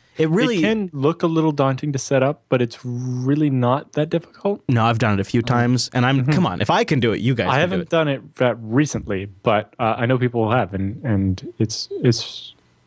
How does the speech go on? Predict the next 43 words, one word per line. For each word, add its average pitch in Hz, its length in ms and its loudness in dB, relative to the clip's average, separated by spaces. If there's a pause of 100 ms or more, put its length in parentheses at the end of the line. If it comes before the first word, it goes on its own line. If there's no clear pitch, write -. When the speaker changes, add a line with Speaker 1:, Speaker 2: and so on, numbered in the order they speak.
(640)
Speaker 2:
probably 185 280 0
the 143 80 0
easiest 139 340 2
one 117 360 2
Speaker 1:
Yeah. 175 320 2
Speaker 2:
because 151 280 0
it 143 60 0
has 131 160 2
the 123 100 -2
cross-platform 123 680 0
Speaker 1:
Hey. 214 120 2
Speaker 2:
file 117 240 2
director 110 440 -2
for 110 400 2
all 113 520 2
of 101 320 -6
the, 101 300 2
uh, 92 220 0 (120)
or 117 80 6
file 127 240 4
daemon 104 320 0
for 101 380 0 (340)
Linux, 113 320 0
Windows, 107 260 2
Mac, 107 280 2
Speaker 1:
Yes. 107 280 0
Speaker 2:
and, 92 280 0 (200)
Speaker 1:
And 143 120 0
it - 20 2
Speaker 2:
and 143 80 0
Speaker 1:
does 160 160 0
the 151 80 0
bare 143 200 0
Speaker 2:
B - 20 0
S - 20 0
D. 143 40 0
Speaker 1:
metal 139 180 2
restore, 123 400 0
which 117 160 0
Speaker 2:
Linux. 120 40 0
Speaker 1:
is 107 100 2
very 117 520 0
nice. 101 480 0